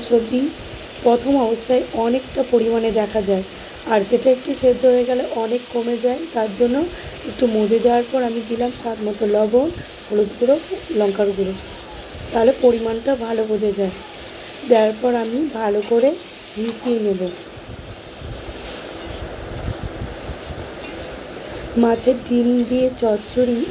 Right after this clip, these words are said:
এইভাবে চচ্চড়ি রান্না করলে আমার কাছে তো আর কিছু দরকার নেই, শুধু একটু ডাল আর এই চচ্চড়ি হলেই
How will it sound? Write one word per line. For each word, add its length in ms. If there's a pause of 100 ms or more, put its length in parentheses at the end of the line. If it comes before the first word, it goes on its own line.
এইভাবে 440 (120)
চচ্চড়ি 440
রান্না 300 (120)
করলে 320 (840)
আমার 280
কাছে 220
তো 140
আর 180
কিছু 200 (140)
দরকার 360
নেই, 120 (480)
শুধু 180
একটু 220 (120)
ডাল 280
আর 80
এই 200
চচ্চড়ি 500
হলেই 280